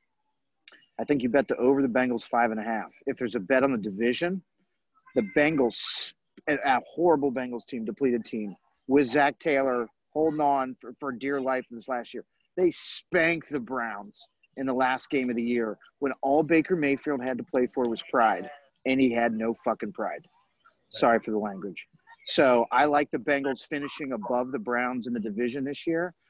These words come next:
I do think when Joe Burrow plays the Steelers, which is always a nemesis of the Bengals, you're gonna see how old Ben Roethlisberger looks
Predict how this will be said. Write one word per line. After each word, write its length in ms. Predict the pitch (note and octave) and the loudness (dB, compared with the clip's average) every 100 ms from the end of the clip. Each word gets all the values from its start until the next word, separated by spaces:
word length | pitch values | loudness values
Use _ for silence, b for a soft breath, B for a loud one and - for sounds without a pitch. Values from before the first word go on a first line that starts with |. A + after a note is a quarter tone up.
| _ _ | _ _
I 160 | B2+ B2+ | 2 2
do 260 | A2 C#3 E3 | 4 2 2
think 300 | - D#3 D3 | 0 -2 -2
when 140 | B2 | 0
Joe 180 | C3 C3 | 2 2
Burrow 320 | B2+ C#3 C3+ | 2 2 2
plays 320 | - C3 A#2 | 0 -2 -2
the 80 | A2 | -6
Steelers, 460 | - C3+ C3+ C3+ A#2+ | -6 0 2 2 -2
which 160 | G#2+ | -6
is 120 | A2 - B2 | -6 -4 2
always 340 | C3+ D3 A#2 | 4 4 4
a 60 | B2+ | 0
nemesis 500 | B2+ B2 - A#2 - | 0 -2 -6 -10 -6
of 60 | |
the 180 | A#2 A#2+ | -2 0
Bengals, 380 | A#2+ C#3 D3 - b b b - | 2 2 0 -4 b b b 0
you're 180 | C3 D#3 | 4 6
gonna 160 | E3+ D3+ | 4 2
see 440 | - D3+ C#3+ C3 | 0 4 4 4
how 320 | G2+ A#2 A#2+ | 2 0 0
old 260 | B2 B2 A2 | 0 0 0
Ben 180 | A#2+ A2+ | 0 2
Roethlisberger 800 | A2+ A2+ A#2 G#2+ - G#2 G#2+ G#2+ | 2 2 -2 -8 -8 -6 -4 -4
looks 420 | F#2 - - | -6 -10 -20